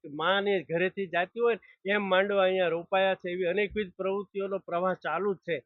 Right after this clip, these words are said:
સાથે સાથે અન્ન ક્ષેત્ર ચોવીસ કલાકમાં ગમે ત્યારે અભ્યાગત આવે,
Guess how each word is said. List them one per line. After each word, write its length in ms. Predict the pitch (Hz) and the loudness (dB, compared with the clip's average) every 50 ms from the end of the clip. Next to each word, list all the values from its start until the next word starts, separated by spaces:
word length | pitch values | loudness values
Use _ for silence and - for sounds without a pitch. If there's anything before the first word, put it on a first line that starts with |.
| - - - _ _ | -16 -20 -20 _ _
સાથે 280 | - 196 208 202 - 226 | 4 4 4 4 2 -2
સાથે 320 | 202 - 202 202 190 - | 0 0 -2 -2 -2 -2
અન્ન 280 | 170 180 220 247 247 233 | -4 -2 -2 2 2 2
ક્ષેત્ર 400 | 190 - - 190 - _ 165 156 | 2 2 -4 -4 -4 _ -8 -8
ચોવીસ 360 | - _ 196 226 262 277 226 - _ | -4 _ 2 4 4 4 2 0 _
કલાકમાં 480 | 202 196 190 190 185 180 _ 185 175 175 | -4 -2 0 0 -2 -2 _ -8 -8 -6
ગમે 280 | 180 190 208 208 208 | -6 -6 -2 -4 -4
ત્યારે 340 | 190 - 202 196 196 196 185 | -2 -2 -2 0 0 0 -2
અભ્યાગત 500 | 175 170 160 151 185 190 190 175 180 170 - | -2 -6 -4 0 2 2 2 0 -4 -4 2
આવે, 300 | 185 196 208 208 180 147 | 4 4 4 4 2 -2